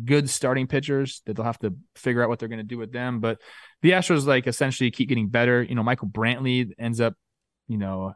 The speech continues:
having to miss the rest of the season. I think that is a big blow for them 'cause he is such a good hitter and such a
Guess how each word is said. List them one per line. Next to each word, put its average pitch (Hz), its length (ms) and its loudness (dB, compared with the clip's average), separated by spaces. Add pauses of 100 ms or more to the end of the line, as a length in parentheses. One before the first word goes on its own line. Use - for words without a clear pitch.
having 117 260 -2
to 110 60 0
miss 117 220 0
the 117 100 -2
rest 110 180 0
of - 40 -10
the 101 120 -6
season. 127 380 2
I 107 40 -2
think 117 200 -4
that 107 160 -2
is 131 160 0
a 135 60 2
big 127 260 0
blow 107 260 -2
for 98 160 -8
them 95 200 -4
'cause 104 160 -6
he 104 140 0
is 113 140 0
such - 420 -4
a 104 80 -4 (160)
good 123 200 0
hitter 113 260 2
and 107 100 -2
such 123 200 -4
a 101 200 -2